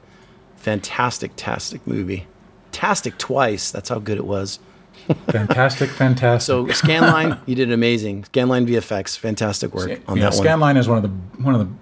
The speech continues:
Speaker 2: best studios out there, I think, at, at this time.
Speaker 1: Yes, and last time I know we mentioned, hey, wh-, who are these current pioneers?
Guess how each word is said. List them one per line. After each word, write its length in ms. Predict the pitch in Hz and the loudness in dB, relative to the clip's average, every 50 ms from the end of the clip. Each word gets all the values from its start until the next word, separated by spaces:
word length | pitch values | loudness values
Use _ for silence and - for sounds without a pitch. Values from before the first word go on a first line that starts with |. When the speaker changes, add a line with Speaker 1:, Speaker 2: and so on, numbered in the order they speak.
| - - | -20 -2
Speaker 2:
best 220 | - 135 120 - - | 0 0 0 0 0
studios 420 | - 127 117 113 107 101 95 87 | 2 2 4 4 4 2 0 0
out 220 | 98 95 101 - - | -2 -4 -4 -4 -4
there, 100 | 87 85 | -4 -4
I 80 | 90 | -4
think, 220 | 87 - 92 92 - | -4 -4 -4 -4 -6
at, 80 | 90 - - - - | -8 -10 -14 -10 -10
at 100 | 95 - | -8 -6
this 140 | 113 - - | -6 -6 -4
time. 280 | - 92 87 92 92 - | -2 -2 -2 -2 -4 -4
Speaker 1:
Yes, 300 | - 185 202 156 120 - | -2 -2 -2 -2 0 0
and 120 | 151 135 139 | 0 0 2
last 260 | 165 196 247 247 - | 2 0 0 0 -2
time 120 | - 247 | 0 0
I 100 | 190 170 | 2 2
know 120 | 160 160 165 | 2 2 2
we 160 | 160 147 135 | 2 2 2
mentioned, 440 | 127 127 135 131 - - 127 117 107 | 2 2 2 0 0 -2 -2 -2 0
hey, 180 | 127 123 107 | 0 0 0
wh-, 300 | 101 104 - - - - | -2 -4 -6 -8 -8 -8
who 320 | - - - - 180 190 190 | -8 -10 -4 -2 0 2 2
are 200 | 170 156 139 139 | 2 2 2 2
these 320 | 123 117 117 110 - - | 0 0 0 0 -2 -2
current 380 | - - - - 127 123 117 - | -4 -4 -2 0 0 0 0 -2
pioneers? 560 | - 117 110 110 110 107 107 107 101 - - | -2 -2 0 0 0 0 0 0 -2 -2 -6